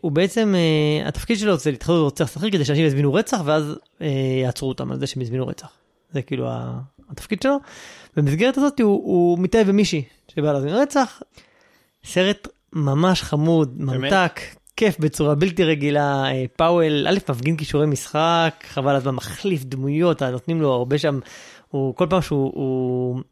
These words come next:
Speaker 1: במסגרת עבודתו, הוא מתאים את עצמו לדמות שהוא הולך לפגוש. אז הוא מחליף פאות ודמויות, מגניב לאללה. יש כימיה מופלאה בינו לבין הכוכבת שמשחקת, אה, שהוא מתאהב בה.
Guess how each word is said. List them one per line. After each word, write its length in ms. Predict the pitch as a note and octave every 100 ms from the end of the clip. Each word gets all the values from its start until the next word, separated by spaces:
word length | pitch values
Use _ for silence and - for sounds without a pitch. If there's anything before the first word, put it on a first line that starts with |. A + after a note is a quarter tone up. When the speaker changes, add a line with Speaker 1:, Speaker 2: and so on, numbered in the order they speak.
| -
Speaker 1:
במסגרת 460 | C#3 B2 A#2+ F3
עבודתו, 280 | D#3 C#3+ C#3+
הוא 80 | F3+
מתאים 360 | C#3+ - G#3 G3+
את 100 | -
עצמו 280 | - D3
לדמות 580 | C#3+ C3 A#2+ C#3 F3+ G3+
שהוא 200 | - C3
הולך 260 | C3 D#3 C#3+
לפגוש. 540 | B2+ A#2+ D#3+ C#3+ - -
אז 140 | -
הוא 240 | C#4 B3 F3+
מחליף 420 | D#3 - F3+ D#3
פאות 400 | D3 D3 D#3+ B2
ודמויות, 460 | B2 C#3 E3 C#3+ - - - _
מגניב 420 | - C3+ C3+ D#3+
לאללה. 360 | B2 B2+ D3 F3+ - - - - - - _ -
יש 240 | E3+ -
כימיה 400 | - F3+ F3 E3
מופלאה 500 | D3 - D3 C#3+ D3+
בינו 420 | C3+ C3+ D3 D3+
לבין 360 | C#3 A#2 C#3+ C#3+
הכוכבת 840 | C3 B2+ B2+ B2 - - D#3 C#3
שמשחקת, 640 | - B2+ - - C3+ C#3 -
אה, 80 | A#2
שהוא 160 | A2+ B2
מתאהב 380 | - F3 G3+ E3+
בה. 180 | D#3+